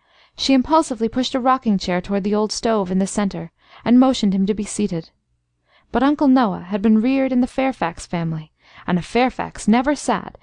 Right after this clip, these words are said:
when a lady was still upon her feet. With a courtly gesture, the old man bowed her to the chair she had drawn for him. A quick gleam of approval flashed in the gray eyes, and with a deepening flush of puzzled interest,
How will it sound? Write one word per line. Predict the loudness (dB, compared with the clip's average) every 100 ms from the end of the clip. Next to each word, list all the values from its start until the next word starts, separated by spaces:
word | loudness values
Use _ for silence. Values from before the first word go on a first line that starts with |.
| _ -4
when | 0
a | 0
lady | 2 0 -2
was | -6 -6
still | -2 -2
upon | -2 -4 -4
her | -4
feet. | -4 -6 -8 -20 _ _ _ _ _ _ -2
With | 0
a | 0
courtly | 2 0 2 -2
gesture, | 0 0 -2 -6 -8 -8 _ _ -6
the | 0
old | 2 4
man | 4 4 2
bowed | 4 2 2
her | 0
to | -2
the | -6
chair | -6 -6 -4
she | -4 -2
had | -2
drawn | 0 0 0
for | -2
him. | 0 0 -2 -6 _ _ _ _ _ -14
A |
quick | -2 -2 -2
gleam | 2 4 4
of | 2
approval | -2 0 0 0
flashed | -2 0 0 -2 0
in |
the | 2
gray | 2 0
eyes, | 2 2 0 -4 -10 _ -20 -18 0
and | 4
with | 4
a | 4
deepening | 0 2 2 2
flush | 0 -2 0 -6 -8
of | -10
puzzled | -4 -2 0 2
interest, | 2 0 -6 -12 -20